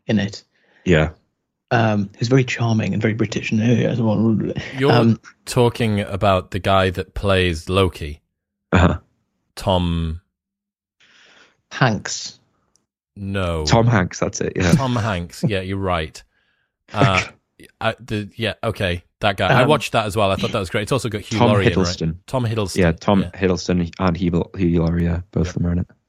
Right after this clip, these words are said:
Speaker 3: Okay.
Speaker 2: And Tom
Speaker 1: What's he
Speaker 2: Hollander
Speaker 1: called that?
Speaker 2: is also in it.
Speaker 1: Um, and then the other one was The Suspect, which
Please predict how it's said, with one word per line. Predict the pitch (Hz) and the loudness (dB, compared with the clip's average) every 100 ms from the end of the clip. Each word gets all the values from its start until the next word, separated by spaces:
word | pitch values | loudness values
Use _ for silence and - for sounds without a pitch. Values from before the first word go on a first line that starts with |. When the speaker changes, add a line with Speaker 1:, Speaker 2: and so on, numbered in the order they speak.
| 95 | -14
Speaker 3:
Okay. | 98 | -2
Speaker 2:
And | 101 117 | 2 2
Tom | 110 95 | 2 0
Speaker 1:
What's | 95 | 2
he | |
Speaker 2:
Hollander | 101 117 | 2 2
Speaker 1:
called | 87 | 0
that? | 104 101 | -2 -2
Speaker 2:
is | 95 | -2
also | 107 95 | -2 -2
in | 85 | -4
it. | 87 _ _ _ _ _ _ _ _ | -6 _ _ _ _ _ _ _ _
Speaker 1:
Um, | 127 120 113 - - | 0 2 2 -2 -2
and | 143 | 2
then | 123 | 4
the | 127 | 4
other | 139 | 4
one | 127 113 | 4 2
was | 110 113 110 - | 2 2 0 -4
The | 135 | -6
Suspect, | - 117 - 92 - - _ _ _ _ _ _ _ _ _ | -2 -2 -2 -8 -8 -14 _ _ _ _ _ _ _ _ _
which | 117 104 - - | -2 -2 -4 -12